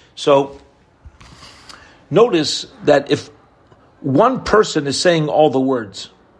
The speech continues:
opinion number one, where Moshe was the only one who said the whole Az Yashir,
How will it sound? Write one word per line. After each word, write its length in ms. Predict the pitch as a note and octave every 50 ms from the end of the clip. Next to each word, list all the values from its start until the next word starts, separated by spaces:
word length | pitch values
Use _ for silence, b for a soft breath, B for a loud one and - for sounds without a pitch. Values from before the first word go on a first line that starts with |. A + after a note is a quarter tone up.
| _ _ _ _ _ _ _ _ _ _ _ _ -
opinion 400 | D#3 D3 - - A3+ A#3 A3 F#3+
number 180 | F#3 F3 D3 C#3+
one, 300 | C#3 C#3+ D3 C3+ B2 A#2+
where 100 | B2 B2+
Moshe 480 | C3 C#3 D#3 F#3+ A3+ A3 - - F#3 D#3
was 160 | D#3 D#3 B2
the 60 | -
only 160 | E3+ F3 E3+
one 160 | D3+ D#3 D3+
who 100 | C#3 C3
said 240 | A#2+ - - D3 B2+
the 80 | B2+ B2
whole 200 | B2+ D3 C3+ C3
Az 100 | B2+ A2+
Yashir, 360 | B2 C3 B2 A#2 - A#2 G#2+